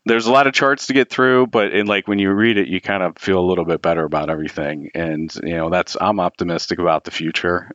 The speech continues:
and, you know, and I'm really excited about the future, eh, about the United States, about Ultimus. And I think when I read that, I,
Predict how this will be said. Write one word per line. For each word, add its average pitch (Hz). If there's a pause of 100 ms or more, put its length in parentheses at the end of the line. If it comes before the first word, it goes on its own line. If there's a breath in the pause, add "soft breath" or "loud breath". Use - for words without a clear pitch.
and, 80 (120)
you 82
know, 80
and 82
I'm 90
really 87
excited 90
about 78
the -
future, 73 (640 loud breath)
eh, 87 (120)
about 87
the 85
United 82
States, 117
about 78
Ultimus. 92
And 82
I 82
think 90
when 90
I 85
read 82
that, 87
I, 76